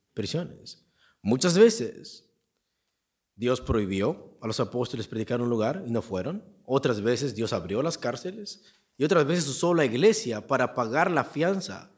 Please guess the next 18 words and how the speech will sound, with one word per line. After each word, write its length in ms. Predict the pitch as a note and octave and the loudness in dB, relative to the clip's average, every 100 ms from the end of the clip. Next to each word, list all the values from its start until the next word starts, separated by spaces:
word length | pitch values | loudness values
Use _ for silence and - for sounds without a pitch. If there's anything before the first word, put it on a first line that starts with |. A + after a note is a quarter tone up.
| _ _ _ | _ _ _
de 80 | C3 | -2
las 100 | C3+ | 0
personas 380 | C#3 C3+ C3 B2+ | 0 0 0 -2
que 60 | |
estaban 220 | A2 G#2+ | -2 2
en 60 | A2 | 2
la 100 | A2 | 2
cárcel. 360 | G#2+ D3+ C#3 F#2+ | 4 2 2 -4
Por 160 | A2+ | -2
ejemplo, 580 | A2 D3 C#3 C3+ F2+ - _ _ _ _ _ _ _ _ _ | 0 0 -2 -4 -10 -18 _ _ _ _ _ _ _ _ _
Hechos 260 | A2 C3+ | -4 -4
diecisiete, 580 | A2 A2+ G#2+ - A#2+ B2 | 0 0 0 4 4 4
versículos 520 | G#2+ F#2+ B2 - G#2+ | 0 0 -4 -2 -2
seis 280 | - G2+ G2+ | 0 -2 -2
al 160 | C3 F#2+ | -4 -2
nueve, 340 | G#2 A#2 G2 | 0 0 -2
por 200 | E2+ E2 | -8 -16
favor. 360 | E2 D#2+ D2 | -20 -20 -20